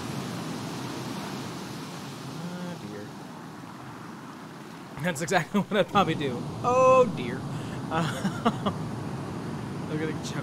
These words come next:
quickly that picked up. The last remaining lifeboat that's still on board is gone. The mast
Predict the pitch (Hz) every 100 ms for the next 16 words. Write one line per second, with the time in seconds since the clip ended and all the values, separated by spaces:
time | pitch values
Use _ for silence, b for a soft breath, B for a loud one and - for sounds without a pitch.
0 | - 170 156 147 131 123 - - 131 -
1 | - - - - - - - - - -
2 | - - - - - - - - - -
3 | - - - - - - - - - 156
4 | 175 180 190 180 170 175 170 185 180 165
5 | - 185 180 175 160 180 185 - - 165
6 | 175 139 123 170 190